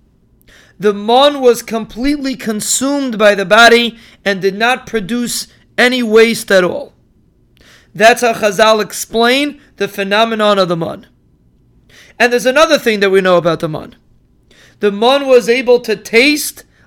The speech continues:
like any taste that you wanted. Any taste that you enjoyed,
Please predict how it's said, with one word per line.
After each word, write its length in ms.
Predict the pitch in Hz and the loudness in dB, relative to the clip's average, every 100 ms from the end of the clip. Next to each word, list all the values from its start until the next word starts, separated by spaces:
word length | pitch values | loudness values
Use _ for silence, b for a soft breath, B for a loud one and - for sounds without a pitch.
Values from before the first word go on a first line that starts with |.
| - | -2
like 340 | 208 208 - | 0 0 -2
any 280 | 247 285 262 | -4 -4 -6
taste 440 | - 240 247 240 | -2 -2 0 -2
that 120 | 220 196 | -4 -2
you 140 | 190 | -2
wanted. 480 | 175 151 - - - _ _ _ _ b b b _ | -4 -6 -12 -20 -20 _ _ _ _ b b b _
Any 320 | 240 277 294 | 0 0 -2
taste 420 | 208 202 269 262 - | -4 -4 -2 -4 0
that 140 | 247 | 0
you 160 | 226 214 | 0 -8
enjoyed, 720 | 202 151 233 269 311 311 | -8 -6 -2 2 4 2